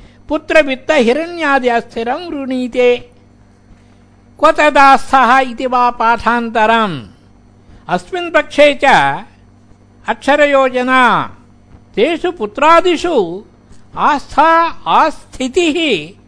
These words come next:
तात्पर्येण वर्तनं यस्य स तदास्थः। ततो अधिकतरं पुरुषार्थं दुष्प्रापमपि प्रापयिषुः क्व तदास्थो भवेत्?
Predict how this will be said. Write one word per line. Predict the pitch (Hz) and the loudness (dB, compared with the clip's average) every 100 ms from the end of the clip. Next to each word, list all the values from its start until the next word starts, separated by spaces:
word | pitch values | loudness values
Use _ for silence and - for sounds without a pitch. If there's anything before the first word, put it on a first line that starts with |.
| _ _ _ _ - | _ _ _ _ -8
तात्पर्येण | 175 233 311 330 311 311 302 302 | 0 0 0 0 0 2 2 2
वर्तनं | 262 214 214 302 294 185 165 190 - | -2 -2 0 -2 -2 -4 -10 -16 -6
यस्य | 269 294 349 | -4 -4 -6
स | 302 311 349 - - - | -4 0 -2 -2 -12 -2
तदास्थः। | 311 294 269 254 - 240 214 208 262 160 113 - - - - - | 2 6 6 4 0 0 2 4 4 4 -2 -14 -20 -20 -10 -4
ततो | 214 294 302 320 | -2 2 4 4
अधिकतरं | 254 156 220 254 262 269 277 330 359 | 2 -2 -2 -2 -2 -2 -2 -4 -10
पुरुषार्थं | 359 196 247 226 254 254 254 220 339 359 226 _ _ _ - - | -6 -6 -2 2 2 2 2 0 0 -4 -12 _ _ _ -20 -10
दुष्प्रापमपि | 247 302 - 330 320 311 311 294 311 381 392 | -4 -4 -4 2 4 4 2 -2 -2 -2 -4
प्रापयिषुः | 392 302 415 392 294 294 262 311 285 330 269 - _ _ _ _ - | 0 2 2 2 0 0 -6 -4 0 0 0 -4 _ _ _ _ -2
क्व | 294 | 0
तदास्थो | 311 240 208 254 302 - - 285 277 | 2 0 2 4 4 2 2 4 6
भवेत्? | 240 269 262 254 254 240 240 | 4 4 4 2 0 -2 -2